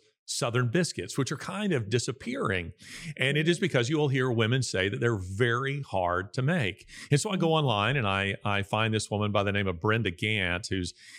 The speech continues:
Speaker 1: in her seventies, I think. And she has these little videos. She's just as country as she can be. She has
Speaker 2: Mm-hmm.
Speaker 1: loads of, um, followers. And she's just teaching young women how to make all kinds of things. But one of them is biscuits. And she will make,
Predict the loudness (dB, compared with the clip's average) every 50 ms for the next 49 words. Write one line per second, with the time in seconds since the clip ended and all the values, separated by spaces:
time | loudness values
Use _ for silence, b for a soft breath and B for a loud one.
0 | B B -2 0 0 0 -2 -2 -4 -4 -2 0 0 0 2 2 0 0 0 -4
1 | -4 -4 -4 -2 -2 -2 -2 -2 -4 -6 -2 0 0 0 0 -2 -4 -2 -2 0
2 | 0 0 0 0 2 2 0 0 -2 -2 -2 -4 -2 -2 -4 -6 -6 -4 -4 -4
3 | -4 -2 -2 -2 -2 -2 -2 -4 -4 -4 -2 -2 0 0 0 0 -2 -2 -2 -2
4 | -2 -2 -6 -12 -20 -20 -8 _ -2 0 2 4 4 4 6 6 4 4 2 2
5 | 0 0 0 0 -2 -4 -8 -4 0 0 0 0 0 -4 -4 -4 -2 -2 0 0
6 | 0 0 0 0 0 0 -2 -6 B B B B B B B B B B -2 -2
7 | -2 -2 -4 -4 -6 -4 -6 -6 -6 -6 -6 -6 -4 -4 -4 -2 0 0 0 0
8 | 0 0 0 0 2 0 -2 -2 -6 -10 _ _ -8 -2 0 2 2 2 2 2
9 | 0 0 0 0 -2 -4 -2 0 0 0 0 -2 -4 -10 -8 -4 -2 -2 0 -2
10 | -2 -2 -4 -4 -2 -2 -2 0 2 2 2 2 2 2 2 2 0 0 0 -2
11 | -2 -2 -4 -6 -8 -8 -8 -10 B B B B B 0 0 2 2 2 2 2
12 | 0 0 -2 -6